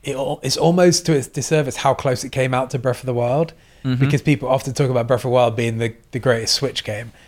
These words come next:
Speaker 1: whereas I think it's Odyssey. Like, my, I'm firmly in the Odyssey camp.
Speaker 2: I, I do pref-, uh, Odyssey to Breath of the Wild, but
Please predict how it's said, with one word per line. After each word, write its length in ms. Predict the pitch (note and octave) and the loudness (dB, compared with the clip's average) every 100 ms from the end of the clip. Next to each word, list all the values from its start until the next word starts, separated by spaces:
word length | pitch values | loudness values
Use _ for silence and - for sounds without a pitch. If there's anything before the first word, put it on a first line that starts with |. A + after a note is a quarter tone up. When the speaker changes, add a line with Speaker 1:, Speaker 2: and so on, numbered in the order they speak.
| _ | _
Speaker 1:
whereas 160 | B2 A#2+ | -2 0
I 100 | A#2+ | 0
think 260 | A#2+ F#2 | -2 -8
it's 140 | - - | -12 -14
Odyssey. 560 | - - - E2+ A2 - | -14 -14 -16 -18 -20 -18
Like, 240 | A#2 C3+ | -14 -10
my, 180 | C3+ A#2+ | -6 -4
I'm 180 | B2+ C3 | -4 -4
firmly 300 | - B2 A2 | -2 -2 -2
in 80 | G#2 | -6
the 80 | G#2 | -8
Odyssey 300 | G2+ - A#2+ | -10 -14 -16
camp. 220 | - G#2 | -20 -2
Speaker 2:
I, 160 | D#3+ D3+ | 0 0
I 220 | C#3 C3 | 2 2
do 340 | B2 - G#2 F#2+ | 0 -4 -4 -4
pref-, 320 | - - - _ _ _ _ - | -6 -14 -14 _ _ _ _ -10
uh, 320 | D#2+ - - | -8 -6 -8
Odyssey 440 | B1+ - - - - | -8 -10 -12 -12 -12
to 100 | - | -14
Breath 160 | - | -16
of 40 | - | -10
the 40 | |
Wild, 200 | C#2 C#2+ | -8 -8
but 260 | - D#2 - | -6 -6 -8